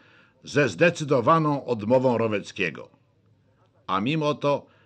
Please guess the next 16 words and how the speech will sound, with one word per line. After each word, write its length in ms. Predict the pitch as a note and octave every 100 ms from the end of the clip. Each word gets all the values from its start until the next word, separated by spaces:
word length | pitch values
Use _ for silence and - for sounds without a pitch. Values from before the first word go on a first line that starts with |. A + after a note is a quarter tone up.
| _
nadal 500 | D2+ A#2 F3+ E3 C3
trzymano 480 | - B2 C#3+ D3 B2+
go 160 | G2
w 120 | E2+ -
Zellenbau 580 | D#3 D3+ C3+ C#3 C3 - _ _ _
na 180 | F2+ B2+
prawach 500 | G2 C3+ B2+ B2 G2
więźnia 500 | F2 C#3 B2 B2 A2+
szczególnie 580 | - - F#2+ A2 G#2 F#2+
ważnego. 560 | F2 D#2+ D#2 B1+ - _ _ _ _ _ _ _ _ _ _ _
Stanowisko 680 | - - A#2+ B2 D3 - C#3
Roweckiego 680 | C3+ C3 - E3 D#3 E3 - - _ _
nie 180 | A2 C#3+
ulegało 540 | D#3 D3+ C#3+ E3+ E3
najmniejszej 720 | D3 D3 D3 E3 G3+ E3 F#3 D#3+
zmianie. 540 | C3+ D#3+ A2 D2+ -